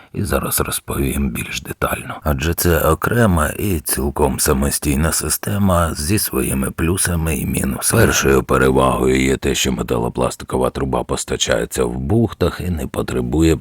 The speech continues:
з'єднання муфтами хлистів.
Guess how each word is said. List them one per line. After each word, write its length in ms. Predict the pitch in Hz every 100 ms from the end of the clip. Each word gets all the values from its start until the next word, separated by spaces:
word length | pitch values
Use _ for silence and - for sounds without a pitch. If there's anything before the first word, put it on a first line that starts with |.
| -
з'єднання 720 | 62 60 67 64 65 64 64 62
муфтами 680 | 64 64 - 62 58 65
хлистів. 680 | - - 117 - - - 95